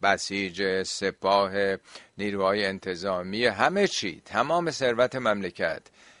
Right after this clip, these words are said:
تمام قدرت مملکت، همه در اختیار ایشونه. حالا خودش رو جای مظلوم حسین جان در واقع می‌ذاره با خودیاشون.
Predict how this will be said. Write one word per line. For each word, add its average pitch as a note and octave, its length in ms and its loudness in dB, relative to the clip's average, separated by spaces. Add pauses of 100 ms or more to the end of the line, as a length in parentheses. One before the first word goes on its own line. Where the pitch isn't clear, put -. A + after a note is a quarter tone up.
(380)
تمام D#3 540 4
قدرت C3+ 460 4
مملکت، A2+ 720 4 (160)
همه C#3 300 4
در D3 200 6
اختیار B2 380 0
ایشونه. D#3+ 560 0 (680)
حالا A#2 340 4 (340)
خودش A#2 380 -6
رو C3 80 -4
جای B2 460 2 (1080)
مظلوم G2 520 -2
حسین F#2 280 -4
جان G#2+ 260 2
در F2 200 -2
واقع E2 220 -6
می‌ذاره E2+ 320 -6
با E2+ 140 -4
خودیاشون. E2+ 800 -6